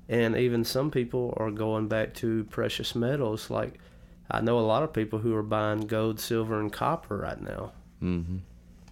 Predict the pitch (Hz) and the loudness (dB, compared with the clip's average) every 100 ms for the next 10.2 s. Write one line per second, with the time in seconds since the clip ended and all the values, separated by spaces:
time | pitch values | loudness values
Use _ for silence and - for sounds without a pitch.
0 | - 110 104 104 113 113 104 107 113 110 | -4 0 0 0 2 2 2 0 0 -2
1 | 104 123 113 113 110 104 104 101 120 113 | -2 0 0 0 0 0 -2 -4 -4 -4
2 | 117 135 139 110 104 107 120 127 120 107 | -2 -4 -2 -2 0 2 2 2 2 2
3 | 135 139 117 120 131 120 113 113 113 110 | 0 0 -4 -2 0 2 2 2 0 -2
4 | - - - - - - - - - - | -6 -18 -20 -20 -20 -20 -20 -20 -20 -10
5 | - 123 156 107 98 98 101 101 104 104 | -2 2 2 2 0 0 0 0 0 -2
6 | 117 - 107 113 - - 113 117 113 113 | -4 -6 -6 -6 -6 -6 -2 -2 0 -2
7 | 127 - - 120 147 - - - - - | -2 -8 -4 -2 -2 -4 -8 -10 -8 -8
8 | 110 110 107 117 - 104 107 - - - | -4 -2 0 -2 -4 -4 -4 -8 -20 -20
9 | - - - - 123 127 120 - 151 - | -20 -20 -10 -4 0 0 -2 0 0 0
10 | - | -4